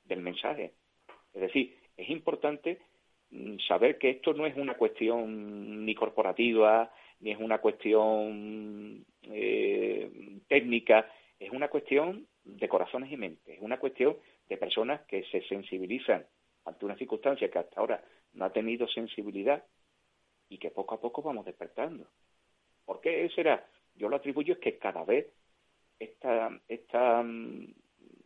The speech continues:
este trastorno va siendo más visible de cara a la sociedad. También es de, también está siendo cada vez más vivido dentro de los hogares directos, precisamente por esas proporciones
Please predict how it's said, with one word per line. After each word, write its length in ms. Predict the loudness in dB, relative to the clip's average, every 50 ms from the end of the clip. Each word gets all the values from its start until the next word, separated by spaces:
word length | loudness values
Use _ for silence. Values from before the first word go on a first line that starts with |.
| _ _ _ _ _ -10
este 200 | -8 -4 -2 2
trastorno 520 | 2 2 2 6 4 4 4 4 -2 -6 _ _ _ _ _ -12 -10
va 60 | -6
siendo 240 | -4 -4 -4 -4 -2
más 160 | -4 -2 -2
visible 400 | -2 -4 -4 -4 -4 -2 0 0
de 100 | 0 0
cara 200 | -2 -2 -2 0
a 40 | -2
la 80 | -2 -2
sociedad. 460 | -4 -4 -2 0 2 2 0 0 -2 _ _ _ _ _ _ _ _ _ _ _ _ _ _ _ _ _ _ _ _ _ _
También 340 | -6 -6 -2 0 0 2 2
es 120 | 2 4
de, 200 | 4 2 2 2 -6 -18 -16 -16 -10 -6
también 240 | -4 -4 -2 -2 -4
está 160 | -4 -6 -6
siendo 340 | -2 0 0 0 2 0 0
cada 220 | 0 0 -2 -2 0
vez 360 | 2 4 4 6 4 4 2
más 520 | -4 -12 -12 -12 -8 -2 0 2 2 2 0 -6 -10 -10
vivido 680 | -12 -12 -6 -4 -2 -2 0 0 0 2 4 4 4
dentro 320 | 4 4 0 2 -2 -2
de 80 | 0 0
los 320 | -2 0 0 0 0 0
hogares 340 | 0 0 0 2 0 0 0
directos, 440 | 0 -4 -6 -6 -6 _ -18 -18 -18 _ _ _ _ _ _
precisamente 580 | -16 -12 -8 -2 2 2 2 2 0 -2 -4 -6
por 120 | -4 -4
esas 160 | -4 -4 -4 -6
proporciones 640 | -6 -6 -6 -6 -6 -2 -2 -2 -2 -2 -6 -10